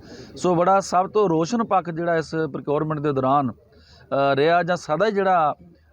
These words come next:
ਅ, ਜਦੋਂ ਦੀ ਮਾਨ ਸਾਹਿਬ ਦੀ ਅਗਵਾਈ 'ਚ ਆਮ ਆਦਮੀ ਪਾਰਟੀ ਸਰਕਾਰ ਬਣੀ ਹੈ, ਕਿਸਾਨ ਦੀਆਂ ਦੋ ਵੱਡੀਆਂ ਡਿਮਾਂਡਾਂ ਕਹਿ ਲਓ, ਲੋੜਾਂ ਕਹਿ ਲਓ, ਜਿਹੜੀਆਂ ਮੰਡੀ ਨਾਲ ਜੁੜੀਆਂ ਉਹ ਵੇਖਦਾ। ਸਭ ਤੋਂ ਪਹਿਲਾਂ ਤਾਂ ਉਹਦੀ ਹੁੰਦੀ ਆ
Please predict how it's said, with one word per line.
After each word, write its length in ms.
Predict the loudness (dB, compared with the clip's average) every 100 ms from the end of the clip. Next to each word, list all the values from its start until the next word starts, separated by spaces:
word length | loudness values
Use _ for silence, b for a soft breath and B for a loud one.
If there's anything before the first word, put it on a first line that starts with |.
| -4
ਅ, 20 | -2
ਜਦੋਂ 260 | 0 0
ਦੀ 100 | 0
ਮਾਨ 200 | 0 0
ਸਾਹਿਬ 220 | 0 -2
ਦੀ 100 | 0
ਅਗਵਾਈ 240 | 0 2 0
'ਚ 120 | 0
ਆਮ 160 | 0 0
ਆਦਮੀ 120 | 0
ਪਾਰਟੀ 280 | 0 -2 -4
ਸਰਕਾਰ 340 | -6 -4 -2
ਬਣੀ 360 | -2 -2 0 2
ਹੈ, 200 | 0 -4 B B B B
ਕਿਸਾਨ 420 | -4 0 2 2
ਦੀਆਂ 340 | 2 2 2 0
ਦੋ 440 | 0 0 2 2
ਵੱਡੀਆਂ 560 | 0 0 0 4 4 2
ਡਿਮਾਂਡਾਂ 640 | 0 0 2 2 0 0
ਕਹਿ 220 | 0 0
ਲਓ, 180 | 0 0
ਲੋੜਾਂ 400 | 2 2 2 2
ਕਹਿ 180 | 2 2
ਲਓ, 260 | 2 0 -4 B B B -6
ਜਿਹੜੀਆਂ 340 | -2 0 2
ਮੰਡੀ 280 | 2 2 2
ਨਾਲ 480 | 2 4 4 2 0
ਜੁੜੀਆਂ 300 | 0 -2 0
ਉਹ 120 | 0
ਵੇਖਦਾ। 340 | 0 0 0 -2
ਸਭ 220 | 0 -2
ਤੋਂ 120 | 0
ਪਹਿਲਾਂ 220 | 2 2
ਤਾਂ 120 | 2 0
ਉਹਦੀ 160 | 0
ਹੁੰਦੀ 320 | 0 2 4
ਆ 180 | 4 2